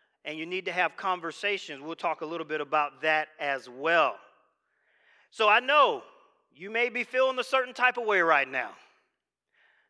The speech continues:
That's usually what a generosity message would do to folks. Because what happens is you feel like, it may be me today, be mad with me, uh, you know, I don't know. But it's the word of God.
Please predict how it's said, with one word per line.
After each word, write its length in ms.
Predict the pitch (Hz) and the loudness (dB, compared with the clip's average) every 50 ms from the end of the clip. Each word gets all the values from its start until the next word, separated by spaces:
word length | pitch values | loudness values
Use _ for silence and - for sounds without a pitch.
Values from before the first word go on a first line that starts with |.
| _ - | _ -18
That's 220 | 131 131 120 - | -16 -16 -16 -12
usually 340 | 143 165 175 185 180 170 180 | -8 -6 -6 -4 -4 -4 -2
what 160 | 170 175 165 | 0 0 0
a 60 | 160 151 | -2 -2
generosity 840 | 139 135 160 185 185 170 175 175 180 170 - 196 180 180 175 165 | -6 -6 -4 -2 -2 2 2 2 2 2 0 -2 0 0 0 0
message 480 | 156 156 165 175 175 - 190 180 151 156 | 0 -2 -4 -4 -4 -4 -4 -4 -4 -4
would 200 | 170 180 156 139 | -6 -6 -6 -6
do 100 | 160 151 | -8 -8
to 80 | 135 | -8
folks. 640 | 120 - 139 127 123 - - - - - - - _ _ _ _ _ _ _ _ _ _ _ _ _ _ _ _ _ _ _ _ _ _ _ _ _ _ _ _ _ _ _ _ _ _ _ _ _ - | -8 -10 -10 -10 -10 -12 -16 -20 -20 -20 -20 -20 _ _ _ _ _ _ _ _ _ _ _ _ _ _ _ _ _ _ _ _ _ _ _ _ _ _ _ _ _ _ _ _ _ _ _ _ _ -6
Because 260 | 175 175 233 220 190 | 0 2 2 2 2
what 120 | 208 196 | 2 0
happens 480 | 175 190 247 294 311 302 285 262 214 202 | 0 2 2 2 2 2 0 -6 -2 -2
is 180 | 226 202 151 170 | -2 -2 -2 -4
you 80 | 208 | -12
feel 500 | - - - - 277 285 302 311 302 294 | -12 -12 -12 -8 -6 -4 -2 0 -2 0
like, 440 | 262 240 220 220 214 214 214 208 - - - - _ _ _ _ _ _ _ _ _ _ _ _ _ _ _ _ _ _ _ _ | 2 4 4 4 6 4 2 0 -2 -6 -16 -18 _ _ _ _ _ _ _ _ _ _ _ _ _ _ _ _ _ _ _ _
it 60 | 113 | _
may 140 | 113 123 135 | -14 -14 -12
be 120 | 135 147 143 | -12 -10 -8
me 200 | 143 160 165 151 | -8 -8 -8 -8
today, 340 | 139 120 127 127 139 143 | -10 -12 -12 -14 -14 -14
be 120 | 135 135 135 | -14 -12 -6
mad 220 | 135 139 139 139 | 0 0 0 0
with 100 | 143 139 | 0 -4
me, 340 | 139 151 156 143 139 127 - - | -8 -10 -10 -10 -12 -16 -18 -18
uh, 300 | 107 110 104 120 120 117 | -18 -16 -14 -14 -14 -14
you 80 | 127 | -12
know, 100 | 123 117 | -10 -8
I 140 | 113 127 135 | -6 -6 -6
don't 100 | 123 117 | -6 -8
know. 220 | 117 117 123 127 - - | -12 -14 -14 -12 -8 -4
But 120 | 147 160 | 0 0
it's 100 | 196 - | 0 0
the 60 | 233 | 2
word 200 | 208 220 226 233 | 4 4 4 4
of 80 | 233 220 | 4 4
God. 360 | 226 196 165 160 160 175 175 | 4 4 6 6 4 4 2